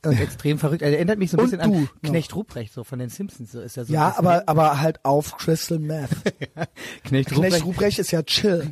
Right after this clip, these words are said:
Speaker 1: Knecht Ruprecht auf Crystal Meth. Das ist eine gute, ja, das passt.
Speaker 2: Also dieser Hund macht mich nervös.
Speaker 1: Ja, der macht mich allerdings auch nervös. Also ich genieße das auch, wenn der mal
Speaker 2: <laughs>
Speaker 1: weg ist.
Speaker 2: Das ist nicht schön, ne? Das macht keinen Spaß.
Speaker 1: Meine andere Frage, sollen wir eigentlich gleich nochmal was frühstücken? Ich krieg so ein bisschen Hunger. Meine Salami-Algen-Kombination löst mich
Speaker 2: Ja,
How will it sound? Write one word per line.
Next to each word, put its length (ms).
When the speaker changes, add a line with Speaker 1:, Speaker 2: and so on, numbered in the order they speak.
Speaker 1:
Knecht 320
Ruprecht 380
auf 220
Crystal 280
Meth. 320
Das 140
ist 60
eine 60
gute, 180
ja, 160
das 160
passt. 300
Speaker 2:
Also 140
dieser 220
Hund 160
macht 180
mich 160
nervös. 420
Speaker 1:
Ja, 80
der 80
macht 160
mich 160
allerdings 260
auch 80
nervös. 300
Also 120
ich 120
genieße 320
das 180
auch, 100
wenn 100
der 100
mal 80
Speaker 2:
<laughs> 100
Speaker 1:
weg 140
ist. 320
Speaker 2:
Das 100
ist 260
nicht 200
schön, 260
ne? 140
Das 160
macht 160
keinen 180
Spaß. 400
Speaker 1:
Meine 160
andere 180
Frage, 240
sollen 160
wir 60
eigentlich 160
gleich 160
nochmal 180
was 100
frühstücken? 460
Ich 80
krieg 180
so 80
ein 40
bisschen 240
Hunger. 200
Meine 220
Salami-Algen-Kombination 1500
löst 260
mich 100
Speaker 2:
Ja, 180